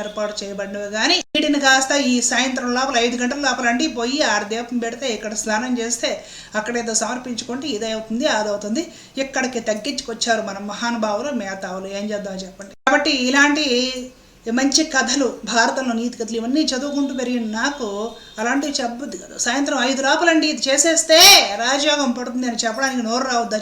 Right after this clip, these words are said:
చెప్పండి? ఈ విషయము ఇది భారతంలో నీతి, రామాయణంలో నీతి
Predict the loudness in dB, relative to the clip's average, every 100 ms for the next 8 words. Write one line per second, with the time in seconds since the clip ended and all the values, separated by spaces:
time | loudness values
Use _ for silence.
0 | -2 -4 -6 -6 -6 -4 0 0 0 -2
1 | -4 -18 -20 -20 -20 -10 -8 -2 0 0
2 | -2 -4 -6 -6 -6 -4 -2 -2 -2 -4
3 | -6 -8 -10